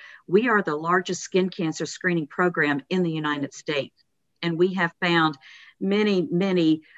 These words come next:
uh, cancers over the years from the state fair as well, you know, basal cell, squamous cell, and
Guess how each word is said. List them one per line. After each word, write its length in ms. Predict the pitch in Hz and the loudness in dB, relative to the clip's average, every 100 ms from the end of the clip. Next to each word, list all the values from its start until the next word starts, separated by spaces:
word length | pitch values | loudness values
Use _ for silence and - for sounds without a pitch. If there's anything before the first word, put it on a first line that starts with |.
| _ | _
uh, 260 | 170 160 151 - _ _ - - | 0 2 0 -4 _ _ -20 -12
cancers 540 | - 214 196 190 160 - | -2 0 0 0 -2 2
over 200 | 180 170 | 0 2
the 100 | 160 | 0
years 520 | 160 180 165 143 - - | 4 4 6 2 -2 -4
from 220 | 175 170 | 2 2
the 80 | 160 | 2
state 340 | 147 175 160 - | -2 0 -2 -2
fair 260 | 196 180 143 | 0 4 4
as 140 | 143 | 2
well, 140 | 160 151 | -2 -4
you 80 | 180 | -2
know, 120 | 147 | -2
basal 320 | 139 170 175 | 2 2 2
cell, 320 | 175 - 165 156 | -2 -2 -2 -4
squamous 380 | - 170 165 | -2 0 0
cell, 340 | 156 175 160 - | -2 0 0 0
and 380 | 160 160 156 | -2 0 0